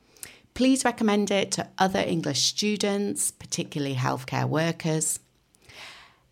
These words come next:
And any questions, remember you can email me at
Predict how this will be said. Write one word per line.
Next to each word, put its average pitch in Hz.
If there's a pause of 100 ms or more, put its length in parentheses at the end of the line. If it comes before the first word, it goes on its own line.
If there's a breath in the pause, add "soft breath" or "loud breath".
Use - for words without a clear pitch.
And 165
any 220
questions, 208
remember 160
you 147
can 147
email 214
me 190
at 143